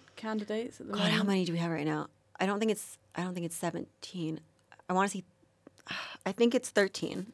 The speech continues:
Speaker 1: That speaks for itself.
Speaker 2: <laughs> I
Speaker 1: You're a
Speaker 2: know,
Speaker 1: journalist
Speaker 2: right?
Speaker 1: student
Speaker 2: Honestly.
Speaker 1: who's been following this election.
Speaker 2: Yeah.
Speaker 1: And off the top of your head, I mean, rightly
Speaker 2: I can
Speaker 1: so.
Speaker 2: only name eight and a half, 'cause
Speaker 1: I
Speaker 2: I'll
Speaker 1: mean,
Speaker 2: count the billionaire as half a person, so they don't remember his name.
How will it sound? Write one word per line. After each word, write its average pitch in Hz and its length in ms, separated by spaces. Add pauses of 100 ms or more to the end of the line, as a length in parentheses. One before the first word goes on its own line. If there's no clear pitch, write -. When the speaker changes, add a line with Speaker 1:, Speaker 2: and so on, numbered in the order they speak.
(120)
Speaker 1:
That 196 200
speaks - 360
for - 80
itself. 196 400
Speaker 2:
<laughs> - 20
I 240 100
Speaker 1:
You're 311 120
a 359 60
Speaker 2:
know, 370 140
Speaker 1:
journalist 254 300
Speaker 2:
right? 285 160
Speaker 1:
student 240 180
Speaker 2:
Honestly. 220 760
Speaker 1:
who's 240 140
been 240 160
following 220 420
this 208 140
election. 202 440
Speaker 2:
Yeah. 285 440
Speaker 1:
And 240 160 (260)
off 240 160
the 220 80
top 220 160
of 208 60
your 202 140
head, 180 360 (160)
I 220 80
mean, 220 180
rightly 226 240
Speaker 2:
I - 40
can 190 80
Speaker 1:
so. 185 60
Speaker 2:
only 196 220
name 180 120
eight 175 260
and 170 100
a 170 60
half, - 420
'cause 226 160
Speaker 1:
I 202 40
Speaker 2:
I'll 180 80
Speaker 1:
mean, - 60
Speaker 2:
count 196 200
the 170 60
billionaire 160 360
as 170 80
half 180 240
a 185 60
person, 196 400
so - 140
they 185 60
don't - 180
remember 180 220
his 180 200
name. 160 240